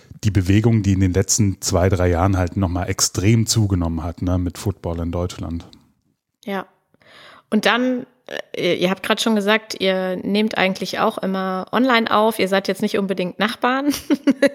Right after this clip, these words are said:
Speaker 2: Ähm, wie macht man das dann, wenn man gemeinsam ein Buch schreibt? Habt ihr euch das aufgeteilt? Habt ihr, äh, euch besprochen und gleichzeitig geschrieben? Oder wie läuft das? Hatte jemand so Lieblingsthemen oder Themen, die er gar nicht machen wollte?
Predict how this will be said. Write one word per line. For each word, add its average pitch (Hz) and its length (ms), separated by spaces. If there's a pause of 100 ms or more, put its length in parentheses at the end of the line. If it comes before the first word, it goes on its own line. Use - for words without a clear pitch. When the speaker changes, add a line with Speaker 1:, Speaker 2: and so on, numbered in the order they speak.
(540)
Speaker 2:
Ähm, 185 300
wie 254 120
macht 330 260
man 208 120
das 175 200
dann, 175 200
wenn 180 140
man 180 240
gemeinsam 170 520
ein 160 100
Buch 160 220
schreibt? 147 420
Habt 175 180
ihr 185 80
euch 147 140
das - 160
aufgeteilt? 233 840
Habt - 240
ihr, 160 420 (540)
äh, 165 360
euch - 320
besprochen 233 920
und 170 220
gleichzeitig 220 560
geschrieben? 208 720
Oder 165 440
wie 190 100
läuft 160 280
das? - 280 (340)
Hatte 185 160
jemand 185 320
so 175 80
Lieblingsthemen 233 960
oder 165 200
Themen, 185 220
die 170 80
er 160 120
gar 170 160
nicht 233 160
machen 208 260
wollte? 185 360